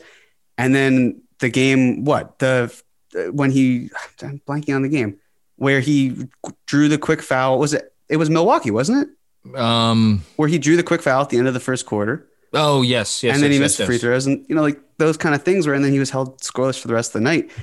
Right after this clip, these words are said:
Speaker 1: So it's not like he's missing the opportunity to be a point guard, 'cause that ship has sailed. It's more the idea of what can he continue to do to carve out a role? Because as much as I, and I know you love him,
Speaker 2: Yeah.
Speaker 1: it's this thought process of, "Okay, well, we're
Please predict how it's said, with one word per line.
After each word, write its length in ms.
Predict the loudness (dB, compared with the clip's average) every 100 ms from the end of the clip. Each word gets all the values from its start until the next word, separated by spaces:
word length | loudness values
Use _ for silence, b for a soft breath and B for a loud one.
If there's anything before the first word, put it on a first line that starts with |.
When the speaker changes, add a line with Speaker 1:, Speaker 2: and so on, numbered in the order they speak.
| B B B _
Speaker 1:
So 460 | -2 0 0 -2 -10 _ _ _ _ _ _ -4
it's 200 | 0 2
not 340 | 2 0 0
like 160 | -2 0
he's 340 | 0 0 -4 -10 _ _
missing 560 | -4 0 2 2 2 2
the 100 | 2
opportunity 500 | -2 -4 -2 0 2
to 60 |
be 100 | 0
a 40 | -2
point 340 | -4 -4 -2
guard, 280 | -2 -2 -4 _
'cause 120 | -8
that 160 | -4 -4
ship 220 | -4 -4
has 120 | -2
sailed. 420 | 0 2 2 2 -2
It's 160 | -4
more 140 | -4 -2
the 140 | -2
idea 260 | -2 -2 -4
of 80 | B B B B B _
what 480 | -10 0 0 0 -2
can 100 | -4
he 80 | -4
continue 440 | -6 -4 -2 0
to 80 | -2
do 360 | -2 0 0 -4
to 120 | -10
carve 280 | -6 -2 0
out 160 | 0 -2
a 60 |
role? 420 | 0 2 2 2
Because 420 | 0 -2 -2 -2 -2
as 120 | -2
much 200 | -2 -2
as 200 | -4 -6 b b b _
I, 220 | -2 0
and 160 | 2 2
I 60 |
know 120 | 0 -2
you 320 | -2 -2 0
love 240 | 0 0
him, 240 | -2 -4 B B B _
Speaker 2:
Yeah. 160 | -4 0
Speaker 1:
it's 180 | 0 0
this 180 | -2 0
thought 220 | 0 0
process 380 | -2 -2 -2 -2
of, 120 | -4
"Okay, 240 | -2 -2
well, 240 | 0 0 0
we're 500 | 0 0 0 -2